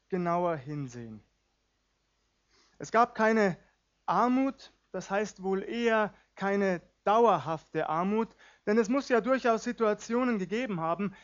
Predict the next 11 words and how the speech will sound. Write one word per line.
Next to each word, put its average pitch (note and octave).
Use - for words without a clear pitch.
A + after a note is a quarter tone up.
in G#3
denen A3+
Hilfe G3+
nötig F#3
wurde, C#3+
sonst F#3+
hätte G3+
man G3
ja F#3+
nicht G3+
verkaufen F#3+